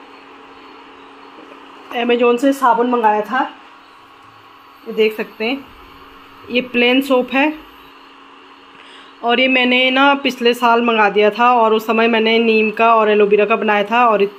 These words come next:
काफ़ी time से ये मेरे पास पड़ा हुआ था। तो ये मैंने सोचा कि ओवर, मतलब expiry हो जाएगी, ओवर डेट हो जाएगा, तो ऐसे ही फेंकना पड़ेगा, तो क्यों ना मैं इसका फिर अभी सोप बना लूँ। तो एलोवेरा भी गार्डन में ही था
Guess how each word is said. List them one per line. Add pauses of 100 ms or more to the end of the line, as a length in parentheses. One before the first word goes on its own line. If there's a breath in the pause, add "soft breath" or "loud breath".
(120)
काफ़ी (320)
time
से
ये
मेरे
पास
पड़ा
हुआ
था। (500 loud breath)
तो
ये
मैंने
सोचा
कि
ओवर,
मतलब
expiry
हो
जाएगी, (600 loud breath)
ओवर
डेट
हो
जाएगा,
तो
ऐसे
ही
फेंकना
पड़ेगा,
तो
क्यों
ना
मैं
इसका
फिर (400 loud breath)
अभी
सोप
बना
लूँ। (200)
तो
एलोवेरा
भी
गार्डन
में
ही
था